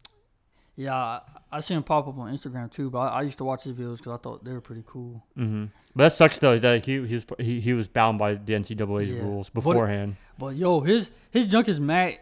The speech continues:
Speaker 1: inspirational 'cause, like, he blew up and, like, now he has, like, a, like, a few million subscribers on, on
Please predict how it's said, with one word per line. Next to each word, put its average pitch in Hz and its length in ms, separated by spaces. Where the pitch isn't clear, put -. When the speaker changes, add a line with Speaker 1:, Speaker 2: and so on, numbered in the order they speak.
Speaker 1:
inspirational 160 640
'cause, 135 220
like, 135 320
he 185 200
blew 180 600
up 143 100
and, 151 140
like, 151 200
now 151 200
he 175 120
has, 170 120
like, 135 320
a, 120 140
like, 117 340
a 107 80
few 160 240
million 151 240
subscribers 147 560
on, 123 160
on 117 440